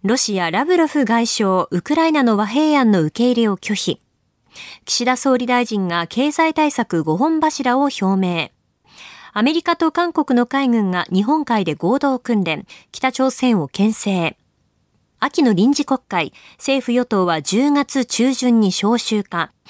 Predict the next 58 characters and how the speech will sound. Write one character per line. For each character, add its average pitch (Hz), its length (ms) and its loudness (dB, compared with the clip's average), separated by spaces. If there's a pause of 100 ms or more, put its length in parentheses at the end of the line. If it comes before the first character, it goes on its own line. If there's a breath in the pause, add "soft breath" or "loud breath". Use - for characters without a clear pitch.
(300 loud breath)
野 311 120 0
党 277 240 0
は 220 120 0
早 320 200 2
期 - 100 -4
召 262 220 0
集 247 220 -2
要 220 220 2
求 202 200 0
で 190 200 -2
一 147 200 -8
致。 - 220 -4 (960 loud breath)
中 254 340 0
国、 165 200 -2
台 233 240 0
湾 311 200 0
海 294 200 -2
峡 220 180 0
周 220 240 0
辺 202 180 2
で 170 140 2
軍 180 240 2
事 262 140 -2
演 247 180 2
習。 160 380 -6 (800 soft breath)
長 262 200 0
期 - 140 -10
金 233 240 2
利 170 260 -2
零 285 240 -2
点 170 300 -2
七 190 200 -2
五 320 200 0
パ 311 180 0
ー - 20 -2
セ 320 140 -2
ン 294 80 0
ト 233 140 -2
ま 247 100 0
で 185 160 -2
上 190 240 -2
昇。 170 380 -2 (240 loud breath)
二 202 100 2
千 302 240 2
十 254 160 0
三 262 260 0
年 175 200 0
九 - 120 -4
月 254 320 -2
以 240 120 -2
来 165 200 -4
十 196 200 0
年 277 220 2
ぶ 247 100 0
り 233 80 2
の 214 100 4
水 190 260 -4
準。 151 380 -10